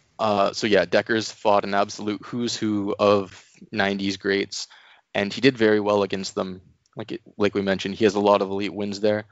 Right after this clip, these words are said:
In terms of his style as a fighter, he was the epitome of Dutch kickboxing. Um, super powerful, threw everything for power, didn't, didn't do a lot of, like, with Danny Bill, when we talk about him, you'll see a lot of, like, feints and throwaway punches.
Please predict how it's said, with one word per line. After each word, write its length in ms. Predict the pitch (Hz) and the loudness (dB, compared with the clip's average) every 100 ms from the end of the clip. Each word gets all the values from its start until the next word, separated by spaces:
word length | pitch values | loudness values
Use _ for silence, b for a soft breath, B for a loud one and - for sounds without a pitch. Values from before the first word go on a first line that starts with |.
| B B B B B B _ | B B B B B B _
In 80 | 120 | -10
terms 340 | 107 127 135 123 | -2 0 2 0
of 140 | 107 | 0
his 160 | 117 110 | -2 -4
style 380 | - 107 104 | 2 2 4
as 120 | 107 107 | 0 -2
a 40 | |
fighter, 480 | - 110 107 107 107 | -2 0 2 0 -2
he 160 | - 117 | -8 -2
was 460 | 110 104 95 - - _ _ _ _ | 0 0 -2 -8 -16 _ _ _ _
the 160 | 123 117 | -2 0
epitome 380 | 107 110 110 101 | 2 2 2 0
of 140 | 95 | 0
Dutch 260 | 101 - - | 0 0 -2
kickboxing. 580 | 104 - 95 - 95 - b b b b b | -2 -2 -6 -6 -12 -12 b b b b b
Um, 380 | - 98 98 - - | -8 -6 -6 -8 -16
super 320 | - 127 127 | -8 -4 -4
powerful, 720 | - 104 101 104 117 110 113 - _ | -2 4 4 4 0 0 0 -6 _
threw 440 | - 120 117 113 110 | -6 -2 0 0 0
everything 380 | 110 110 104 107 | 0 0 -2 -4
for 100 | 110 | -6
power, 560 | - 98 98 101 104 110 - | -6 -2 0 0 -4 -10 -12
didn't, 380 | 98 104 104 92 _ _ | -4 -4 -4 -8 _ _
didn't 180 | 117 110 | -8 -4
do 120 | 110 | 0
a 20 | 101 | 2
lot 220 | 98 95 | 4 4
of, 280 | 98 92 104 | 2 0 0
like, 200 | 95 - _ _ _ _ 139 | 0 -2 _ _ _ _ -6
with 180 | 113 - | -4 2
Danny 240 | 113 110 | 2 2
Bill, 340 | 101 104 107 110 | 0 0 0 -6
when 120 | 110 | -8
we 60 | 107 | -2
talk 260 | 107 104 | 0 0
about 180 | 110 107 | 0 -2
him, 140 | 107 104 | -2 -4
you'll 120 | 101 | -4
see 140 | - | 2
a 60 | 104 | 4
lot 180 | 98 98 | 4 4
of, 200 | 98 95 | 2 0
like, 180 | 95 | -8
feints 580 | - - 101 101 101 - | -8 -4 -4 -4 -10 -8
and 260 | 98 95 95 | -8 -8 -8
throwaway 360 | - 107 104 104 | -2 2 2 2
punches. 480 | 110 104 107 101 | -2 -2 -4 -4